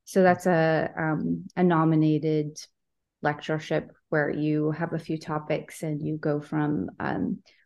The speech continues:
local society to local society and, and give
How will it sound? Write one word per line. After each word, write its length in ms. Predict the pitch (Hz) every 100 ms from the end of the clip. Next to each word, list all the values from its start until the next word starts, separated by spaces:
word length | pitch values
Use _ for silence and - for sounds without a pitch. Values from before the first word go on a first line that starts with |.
| -
local 280 | 185 180
society 500 | 165 170 165 156 151 156
to 120 | 151
local 320 | 143 147 156
society 680 | 151 175 170 175 180 180 175
and, 180 | 160 151
and 120 | 170 156
give 320 | 160 160